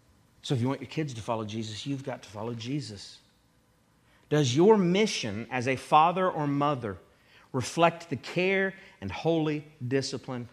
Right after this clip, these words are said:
of the Lord? Or are you just raising children to leave you alone? To be like everybody else? Do you think that's what Jesus prayed over the kids that day?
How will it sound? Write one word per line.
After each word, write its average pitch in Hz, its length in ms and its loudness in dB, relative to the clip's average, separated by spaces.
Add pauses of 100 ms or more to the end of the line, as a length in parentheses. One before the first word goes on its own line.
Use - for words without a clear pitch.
(140)
of 107 320 -4 (240)
the 123 100 -14
Lord? 151 480 -10 (440)
Or 117 140 -4
are 127 160 -6
you 131 160 -4
just 131 260 -6
raising 120 400 -4
children 104 480 -8 (1080)
to 120 60 -6
leave 117 220 0
you 101 140 -2
alone? 90 220 -10 (2500)
To - 60 -10
be 123 140 0
like 104 220 0
everybody 101 480 -4
else? 95 400 -12
Do 127 80 -2
you 208 140 2
think 170 640 -6
that's 156 300 -8
what 127 120 -10
Jesus 127 360 -6
prayed 147 260 -8
over 131 280 -8
the 120 80 -14
kids 143 320 -12
that 170 180 -14
day? 180 220 -20